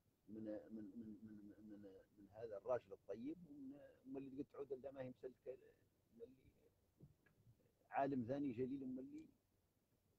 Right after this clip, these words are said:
ورانا بعد من هنا تياها من هذا المحل اللي هو محيي تلاميذ الفخامة من الصناع على اعترافهم بالجميل، وبعد أنهم مد-، متعدلة.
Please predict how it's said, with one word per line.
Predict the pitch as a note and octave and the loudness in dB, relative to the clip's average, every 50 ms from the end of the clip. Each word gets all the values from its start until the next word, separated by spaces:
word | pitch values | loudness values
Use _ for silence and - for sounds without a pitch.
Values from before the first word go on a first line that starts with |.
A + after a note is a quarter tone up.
| _ _ _ - | _ _ _ 12
ورانا | C#3 D#3 E3 E3 D#3+ D#3 | 12 12 12 12 12 12
بعد | C#3 D#3+ E3 E3 D3+ C#3+ C3+ C#3 D3 D3 C#3+ C#3 C#3 | 12 12 12 12 12 10 8 8 10 10 10 8 8
من | C#3 C#3+ C#3 C3+ | 6 6 6 6
هنا | C#3 D3 C#3+ - | 6 6 6 4
تياها | - - C#3 C#3+ C#3 C#3 | 4 6 6 6 8 8
من | C3 C3 B2 | 6 4 6
هذا | B2+ C3 C3 | 6 6 6
المحل | B2+ B2 B2 A#2 - - C3 B2+ | 4 2 2 -2 0 0 0 0
اللي | B2 A2+ G#2 A#2 | 0 2 4 6
هو | A#2+ B2 C3+ C#3 C#3+ C#3+ D3 C3+ - - | 6 6 4 4 2 2 2 2 0 -2
محيي | A#2+ - - - - D#3 C#3+ B2+ A#2+ C#3 C#3+ C#3 C#3+ C3+ C3+ - - A#2+ | -6 -8 -2 2 2 2 4 2 2 2 2 2 2 0 -2 -4 -2 0
تلاميذ | B2+ B2 B2 B2 A2 A#2+ | 2 2 2 0 0 -2
الفخامة | G#2 - A#2+ - - - B2 B2 B2 C3 C3+ - _ _ _ _ _ _ _ _ _ - _ _ _ - | 2 2 2 2 2 0 -2 0 -2 -2 -4 -8 _ _ _ _ _ _ _ _ _ -20 _ _ _ -2
من | B2+ C3 | 0 0
الصناع | B2 - - - B2 A#2+ A#2+ B2 B2+ B2 A2 - _ _ _ _ _ _ _ _ _ _ _ _ _ _ - | 0 0 0 0 2 4 6 8 8 6 6 2 _ _ _ _ _ _ _ _ _ _ _ _ _ _ 6
على | B2+ A#2 G2 A2 A2 A#2 A#2 A#2 A#2 G#2+ - - _ _ _ _ _ _ _ _ _ _ _ _ _ - - - _ _ _ _ - _ - | 8 8 8 8 8 10 10 10 10 8 4 -2 _ _ _ _ _ _ _ _ _ _ _ _ _ -20 -20 -20 _ _ _ _ -8 _ 4
اعترافهم | B2+ F2 - - C3+ B2+ B2 A2+ G2 A2 A2 A2+ | 4 4 6 6 8 10 10 10 8 6 2 2
بالجميل، | A#2+ A2+ F#2+ - F#2+ A2 A2+ A2 A2+ A2 - - - A#2 | 2 0 0 -2 -4 -2 0 0 0 0 -4 -6 -8 2
وبعد | A#2 A2 G#2+ G#2+ | 4 4 6 6
أنهم | A2+ A2+ G#2+ G2+ A2 G#2+ | 4 4 2 2 2 0
مد-، | G#2+ G2+ F#2 F2 A2 A2 G#2+ A2 G#2+ | 0 0 2 4 4 4 4 4 0
متعدلة. | A2+ - - G2+ G#2+ G2 F#2 G2 G#2 | -4 0 0 0 0 0 0 -2 -2